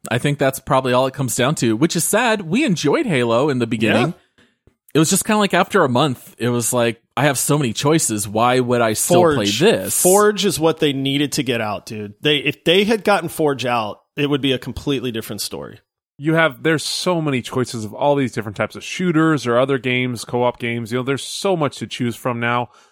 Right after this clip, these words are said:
Speaker 3: So you have, you have to put something good and you have to maintain it and advance it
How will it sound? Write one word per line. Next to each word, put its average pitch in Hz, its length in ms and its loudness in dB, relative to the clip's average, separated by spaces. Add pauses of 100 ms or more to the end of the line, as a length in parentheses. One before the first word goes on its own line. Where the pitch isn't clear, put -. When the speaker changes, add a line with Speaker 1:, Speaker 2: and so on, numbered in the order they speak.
(220)
Speaker 3:
So 143 300 -2
you 143 200 -2
have, 131 300 0 (160)
you 135 140 -2
have 131 280 -2
to 165 80 -4
put 139 240 -4
something 123 420 -6
good 139 300 2
and 120 140 -6
you 104 60 -4
have 117 200 -4
to 120 80 -10
maintain 113 500 -6
it 156 240 -4
and 110 120 -8
advance 107 500 -4
it 165 160 -4